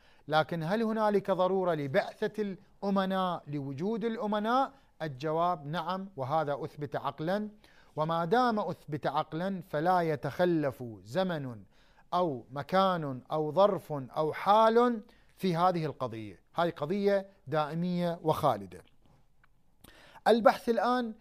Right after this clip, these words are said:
في كيفية معرفة المصادق، يعني ضرورة العقل يقول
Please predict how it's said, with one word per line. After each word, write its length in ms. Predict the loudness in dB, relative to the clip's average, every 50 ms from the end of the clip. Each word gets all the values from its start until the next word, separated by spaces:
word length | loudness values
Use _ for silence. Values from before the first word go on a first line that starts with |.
| _ _ _
في 180 | -6 -4 -4 -2
كيفية 600 | -2 -2 -2 -2 -4 -6 -6 -6 -2 -2 -2 -2 -2 -4
معرفة 680 | -4 -2 -2 -4 -4 -4 -4 -2 -2 -2 0 -2 -2 0
المصادق، 760 | -2 -4 -2 -4 -6 -6 -4 -4 -4 -4 -4 -6 -10 -12 -14 _ -18 -20 _ _ _ _ _ _ _ -20 -20 -14 -8 -6
يعني 260 | -6 -6 -4 -6 -6
ضرورة 640 | -4 0 0 2 2 2 2 2 2 2 0 -2 -6 _ -8 -6
العقل 420 | -4 -2 2 2 2 2 2 -2 -2
يقول 540 | -2 -2 -2 0 0 0 0 0 -2 -4